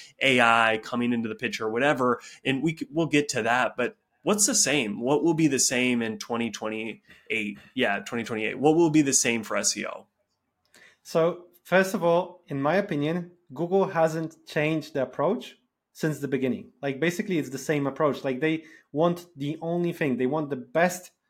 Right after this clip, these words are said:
Speaker 2: value for the end user. Like, it, it's been like that for the last twenty something years. Like, they just want to bring the best answer to the question that the person asks. What's changed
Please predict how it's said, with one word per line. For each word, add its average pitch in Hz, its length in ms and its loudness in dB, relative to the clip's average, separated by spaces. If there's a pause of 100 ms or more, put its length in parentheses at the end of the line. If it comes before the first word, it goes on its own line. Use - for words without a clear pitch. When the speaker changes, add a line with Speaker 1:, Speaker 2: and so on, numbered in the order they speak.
(160)
Speaker 2:
value 131 540 0 (160)
for 160 140 -2
the 151 120 2
end 151 200 2
user. 127 400 -10 (340)
Like, 139 160 -4
it, 170 160 -6 (160)
it's 165 160 -4
been 196 220 4
like 214 180 2
that 175 180 4
for 156 140 -6
the 143 80 -2
last 143 400 2 (280)
twenty 165 300 0
something 139 360 -2
years. 127 400 -6 (420)
Like, 135 180 0
they 156 200 2
just - 360 -8
want 190 340 -2
to 190 260 2 (420)
bring 160 400 -2
the 135 80 -4
best 165 560 2
answer 139 600 -2 (280)
to 196 80 -2
the 190 80 2
question 170 720 -2
that 139 160 -4
the 135 60 -8
person 127 560 -8
asks. 139 400 -4 (760)
What's 170 220 -2
changed 165 640 -2